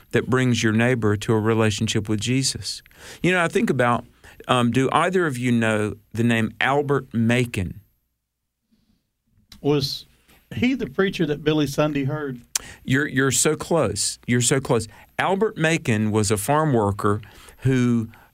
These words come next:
Speaker 1: got kids in the truck and took 'em to the revival in Charlotte to hear the traveling evangelist Mordecai Ham.
Speaker 2: Mm.
Speaker 1: And there was one, he was good at baseball, good at sports, and, uh,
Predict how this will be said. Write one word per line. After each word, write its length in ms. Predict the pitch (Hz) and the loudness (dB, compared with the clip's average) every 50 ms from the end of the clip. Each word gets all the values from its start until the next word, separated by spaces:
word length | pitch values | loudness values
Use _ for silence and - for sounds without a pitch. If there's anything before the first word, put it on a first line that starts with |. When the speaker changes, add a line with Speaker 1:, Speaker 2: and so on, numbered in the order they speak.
| _ _ _ _ _ _ _ 123 | _ _ _ _ _ _ _ -2
Speaker 1:
got 340 | - 131 131 135 - - - | -2 0 0 0 -2 -4 -6
kids 640 | - - 175 160 156 143 123 117 110 107 - - - | -4 -2 0 0 2 2 2 0 0 0 -2 -4 -2
in 160 | - 127 123 127 | 0 0 0 0
the 80 | 131 | -2
truck 500 | - - - 131 120 110 104 98 - - - | -4 -4 -2 0 0 2 0 -2 -4 -6 -4
and 180 | - 110 113 107 | -2 -2 -2 0
took 240 | - 151 139 139 139 | -2 -2 -2 0 0
'em 160 | 123 123 117 | 0 0 -2
to 160 | 117 - 127 | -2 -2 0
the 140 | 104 107 104 | 0 0 0
revival 680 | 101 110 110 95 104 120 131 139 139 123 123 120 110 | 2 0 0 2 2 2 2 2 2 0 -2 -2 0
in 100 | 110 107 | 0 -2
Charlotte 680 | 104 - - 143 147 143 143 127 104 98 98 - - - | -2 -2 0 2 2 2 2 2 0 0 -2 -4 -6 -4
to 100 | - 110 | -4 -2
hear 180 | 104 117 113 | 0 0 0
the 100 | 101 98 98 | 0 -2 -4
traveling 540 | - - 139 135 135 127 127 127 127 127 120 | -4 -2 0 0 0 0 0 -2 0 0 -2
evangelist 680 | 117 113 117 117 113 107 98 104 101 104 107 104 - | 0 0 0 2 2 0 0 0 -2 -2 -2 -2 -2
Mordecai 520 | 110 104 101 104 104 101 - 110 104 104 107 | 0 0 2 0 0 -2 -2 -2 -2 -2 -2
Ham. 420 | 120 147 156 139 110 95 101 104 | 0 0 2 2 2 0 0 -2
Speaker 2:
Mm. 240 | 143 139 131 123 120 95 - - - - | -2 0 0 0 -2 -6 -12 -16 -4 -2
Speaker 1:
And 160 | 117 120 120 | 0 2 2
there 120 | 135 143 | 2 2
was 220 | 143 139 127 110 113 | 2 0 0 0 0
one, 460 | 135 156 165 175 180 180 170 165 170 - - _ _ | 0 2 2 2 2 2 2 0 -2 -6 -16 _ _
he 140 | - 143 139 | 0 0 2
was 220 | 131 120 107 104 | 2 2 0 0
good 180 | 104 151 156 147 | 0 0 0 0
at 100 | - - | 0 0
baseball, 540 | 151 151 156 147 - - 143 143 143 147 | 0 2 0 0 0 0 0 2 2 2
good 200 | 139 117 135 127 127 | 2 2 2 0 2
at 100 | - - | 0 -2
sports, 680 | - - - 139 143 139 139 - - - - - - - | -4 -2 0 0 2 2 2 0 0 -2 -2 -2 -2 -2
and, 380 | - 113 117 113 113 110 104 113 | 0 0 2 4 2 2 2 2
uh, 200 | 107 104 101 | 2 2 2